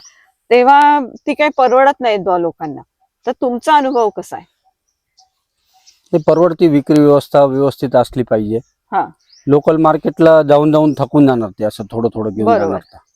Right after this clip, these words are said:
Speaker 1: हा.
Speaker 2: ते बल्कमध्येच पाहिजे तेव्हा.
Speaker 1: बल्कमध्ये पाहिजे आणि म्हणून तुम्ही तो मॉलचा उपक्रम
Speaker 2: आम्ही म्हणून
Speaker 1: केलेला आहे.
Speaker 2: मॉलचा उपक्रम केलेला आहे. आता सगळे शेतकरी मिळून आम्ही तिथे सगळे प्लॅनिंगनी सगळीकडे आम्ही प्लांटेशन देतो आणि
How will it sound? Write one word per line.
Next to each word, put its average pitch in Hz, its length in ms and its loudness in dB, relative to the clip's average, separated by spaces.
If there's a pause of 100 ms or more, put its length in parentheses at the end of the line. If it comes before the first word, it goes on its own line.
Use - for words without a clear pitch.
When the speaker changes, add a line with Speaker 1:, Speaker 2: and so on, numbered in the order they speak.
(120)
Speaker 1:
हा. 156 100 -6 (300)
Speaker 2:
ते 131 80 2
बल्कमध्येच 135 540 0 (100)
पाहिजे 113 240 -2
तेव्हा. 104 260 -4
Speaker 1:
बल्कमध्ये 185 600 -4
पाहिजे 151 200 -10
आणि 214 220 -2
म्हणून 254 300 2
तुम्ही 254 260 -2
तो 247 80 -2
मॉलचा 214 400 -2
उपक्रम 180 300 -4
Speaker 2:
आम्ही 139 160 2
म्हणून 139 280 2
Speaker 1:
केलेला 135 180 2
आहे. 131 60 2
Speaker 2:
मॉलचा 135 240 0
उपक्रम - 720 -8
केलेला 110 340 -4
आहे. 113 40 0
आता 113 180 -4
सगळे 123 280 -4
शेतकरी 123 380 -4
मिळून 127 260 2
आम्ही 131 200 0
तिथे 131 300 -4
सगळे 131 360 0 (520)
प्लॅनिंगनी 156 520 4
सगळीकडे 139 540 0
आम्ही 135 360 0 (320)
प्लांटेशन 135 540 -2 (440)
देतो 127 260 -2
आणि 175 360 0